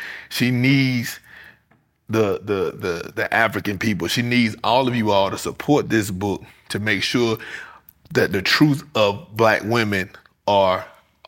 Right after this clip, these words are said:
is told. And black men, we definitely need to know, 'cause we don't even know. It'll make your marriage better, I promise you. Even though I ain't married, I'm telling you.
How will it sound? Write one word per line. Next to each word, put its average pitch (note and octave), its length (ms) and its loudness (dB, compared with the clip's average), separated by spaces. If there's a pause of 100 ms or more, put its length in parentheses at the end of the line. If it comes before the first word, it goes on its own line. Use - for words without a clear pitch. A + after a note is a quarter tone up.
(140)
is G2+ 180 -2
told. D#3 400 2
And F#2+ 100 -6
black A#2 220 2
men, B2 160 0
we A2 80 0
definitely A2 360 0
need G2 80 -4
to F#2 40 -4
know, G#2 160 -2
'cause F#2 160 -2
we A#2+ 120 2
don't G#2+ 180 0
even F2+ 200 -6
know. F2 160 -6
It'll A2+ 180 -2
make A2+ 200 0
your G#2 80 0
marriage G#2 380 0
better, F#2+ 160 0
I F#2+ 60 0
promise G#2+ 380 -4
you. F#2+ 100 -12 (540)
Even G#2 180 -2
though G2 100 0
I F#2+ 60 0
ain't F#2 100 -2
married, F#2+ 220 2
I'm F#2+ 80 -4
telling C4+ 280 -2
you. E4 140 -4